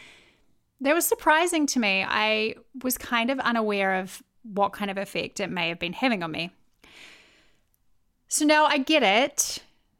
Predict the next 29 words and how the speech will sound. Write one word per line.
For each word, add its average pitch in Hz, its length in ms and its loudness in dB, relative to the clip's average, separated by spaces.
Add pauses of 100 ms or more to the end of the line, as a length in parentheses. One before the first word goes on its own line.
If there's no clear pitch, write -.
(380)
Some 247 180 0
of 262 60 4
you 269 100 4
are 240 40 0
probably 233 260 0
thinking, 196 580 -2
"Oh, 185 200 4
come 190 280 -4
on, 170 220 2
Kate. 196 500 -2 (140)
You're 262 140 2
now 254 180 4
suggesting 220 1000 0
that 202 200 -2
to 208 100 -2
cope 208 240 -2
with - 140 -10
covid, 196 400 -2
we 190 120 -4
stay 190 240 0
away 185 260 0
from 185 220 -6
booze 180 540 -2
and 190 260 -6
social 180 360 -4
media." 175 340 -6
Like, - 320 -8 (240)
<laughs> - 240 -2
like, 208 240 -2